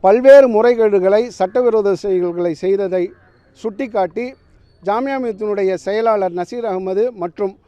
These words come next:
பல்வேறு நபர்களால் தமிழ்நாடு வக்ஃபு வாரியத்தில் புகார் மனுக்கள் கொடுக்கப்பட்டது. அந்த புகார் மனு மீது எந்தவிதமான நடவடிக்கையும் என்னை கேட்காமல் எடுக்கக்கூடாது என எஸ் ஆர் அன்வர் தரப்பில் சென்னை உயர்நீதிமன்றத்தில் ஒரு வழக்கு தொடுக்கப்பட்டது.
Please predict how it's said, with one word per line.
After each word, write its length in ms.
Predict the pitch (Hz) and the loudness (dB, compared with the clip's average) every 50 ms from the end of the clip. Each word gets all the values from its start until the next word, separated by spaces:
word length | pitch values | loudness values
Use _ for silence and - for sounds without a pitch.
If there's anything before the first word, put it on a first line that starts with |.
| _ _ _ _ _ _ | _ _ _ _ _ _
பல்வேறு 460 | 190 196 214 240 262 277 269 247 226 | -4 -4 -2 2 2 2 2 2 0
நபர்களால் 600 | 208 202 214 226 214 196 202 202 220 247 262 - _ _ _ _ _ _ _ _ _ _ _ | -4 -6 -6 -6 -6 -4 -4 -2 -2 -4 -4 -8 _ _ _ _ _ _ _ _ _ _ _
தமிழ்நாடு 540 | - 185 214 247 262 262 262 254 254 226 202 | -8 -8 -6 -6 -4 -4 -2 -2 -2 -2 -2
வக்ஃபு 220 | 196 196 - - | -4 -4 -6 -6
வாரியத்தில் 640 | 277 254 220 214 196 185 190 185 170 - 226 247 254 - _ | -6 -4 -2 -2 -2 -2 -4 -4 -6 -8 -10 -12 -12 -12 _
புகார் 320 | 202 208 220 247 254 247 | -10 -8 -6 -4 -4 -4
மனுக்கள் 360 | 226 208 196 190 - 226 226 208 | -6 -6 -8 -8 -8 -8 -8 -6
கொடுக்கப்பட்டது. 680 | 196 190 185 180 180 170 170 151 165 156 165 165 - _ _ _ _ _ _ _ _ _ _ - | -6 -6 -6 -6 -8 -8 -8 -8 -8 -8 -8 -10 -12 _ _ _ _ _ _ _ _ _ _ -8
அந்த 220 | 175 220 226 208 | -6 -6 -6 -6
புகார் 380 | 165 220 226 233 294 302 285 269 | -6 -6 -6 -4 -4 -4 -6 -6
மனு 200 | 247 233 226 214 | -8 -8 -8 -6
மீது 500 | 208 202 196 185 202 247 262 262 254 214 | -4 -4 -4 -2 -4 -4 -6 -8 -8 -10
எந்தவிதமான 680 | 180 190 233 247 269 269 247 240 220 214 202 196 190 | -10 -8 -6 -6 -6 -6 -6 -8 -8 -8 -6 -6 -6
நடவடிக்கையும் 640 | 185 185 190 220 226 220 214 185 - 220 247 254 226 | -6 -6 -6 -6 -8 -8 -10 -10 -10 -10 -10 -8 -8
என்னை 240 | 196 190 196 185 | -6 -6 -6 -6
கேட்காமல் 600 | 170 - 202 226 226 - - 233 226 226 226 233 | -8 -8 -8 -10 -10 -8 -8 -8 -8 -6 -6 -6
எடுக்கக்கூடாது 800 | 220 202 190 214 208 226 196 - 208 214 226 226 214 208 196 190 | -6 -6 -4 -6 -6 -8 -8 -10 -8 -6 -4 -4 -2 -2 -4 -4
என 340 | 185 170 170 196 233 240 - _ _ _ _ _ _ _ - | -6 -6 -6 -6 -8 -8 -12 _ _ _ _ _ _ _ -10
எஸ் 260 | 185 196 196 - 269 | -8 -8 -6 -6 -6
ஆர் 140 | 285 277 247 | -4 -4 -4
அன்வர் 380 | 226 208 220 220 214 196 180 | -4 -6 -6 -8 -8 -8 -8
தரப்பில் 420 | - 170 175 160 170 233 247 269 269 _ | -8 -8 -8 -8 -8 -10 -12 -12 -14 _
சென்னை 420 | _ _ - 196 202 240 254 247 240 | _ _ -10 -10 -8 -8 -8 -8 -6
உயர்நீதிமன்றத்தில் 800 | 214 214 208 202 202 196 190 190 180 170 170 175 - 233 247 247 | -6 -6 -6 -6 -6 -6 -6 -6 -6 -8 -8 -8 -8 -10 -14 -12
ஒரு 320 | 247 202 185 185 180 175 | -8 -6 -4 -4 -4 -4
வழக்கு 300 | 170 175 185 214 196 240 | -4 -4 -4 -4 -6 -8
தொடுக்கப்பட்டது. 680 | 196 196 185 185 170 170 156 156 139 151 143 156 156 | -10 -8 -8 -6 -8 -8 -10 -12 -10 -10 -10 -10 -10